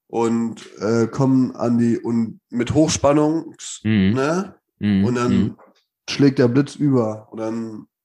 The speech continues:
Speaker 1: so, weißt du?
Speaker 2: Ah, okay.
Speaker 1: Alter, wenn du das, wenn du das einmal so, äh, allein schon nur aus dem Fernsehen so dir vorstellst, ja, ist auf jeden Fall ultra gefährlich.
Speaker 2: Ja.
Speaker 1: Aber ich denk mir auch immer so, wie leichtsinnig. Man sieht auch, dass da eine Stromleitung ist. Das muss man auch dann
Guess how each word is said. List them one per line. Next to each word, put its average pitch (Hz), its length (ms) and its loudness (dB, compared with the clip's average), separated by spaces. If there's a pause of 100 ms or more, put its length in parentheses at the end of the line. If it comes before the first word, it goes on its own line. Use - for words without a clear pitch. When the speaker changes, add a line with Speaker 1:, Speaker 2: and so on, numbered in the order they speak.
(160)
Speaker 1:
so, 110 400 -2
weißt 104 300 -4
du? 123 260 -6 (200)
Speaker 2:
Ah, 95 100 -2
okay. 95 240 -6
Speaker 1:
Alter, 107 260 -2
wenn 113 140 -6
du 117 80 -4
das, 123 420 -4
wenn 117 160 -6
du 120 100 -4
das 139 220 -2
einmal 139 380 2
so, 127 540 0
äh, - 60 -14
allein 110 640 2
schon 120 220 -4
nur 117 100 -2
aus 113 80 -2
dem 113 120 -4
Fernsehen 123 760 -10
so 107 160 -4
dir 110 160 -2
vorstellst, 123 760 -2 (1080)
ja, 90 120 -6
ist 113 100 -4
auf 117 100 -2
jeden 120 140 0
Fall 107 360 -2
ultra 123 280 -10
gefährlich. 113 640 -10 (380)
Speaker 2:
Ja. 90 140 -4
Speaker 1:
Aber 113 120 2
ich - 120 -6
denk 151 180 0
mir 151 60 -2
auch 147 120 -4
immer 151 220 2
so, 139 200 2
wie 139 60 0
leichtsinnig. 123 720 -4
Man 113 140 -4
sieht 147 160 -6
auch, 147 100 -6
dass 127 160 -4
da 131 80 -12
eine 117 80 -10
Stromleitung 135 600 -8
ist. 113 140 -12
Das 120 120 -12
muss 139 140 -6
man 131 120 -4
auch 123 240 -4
dann 117 280 -4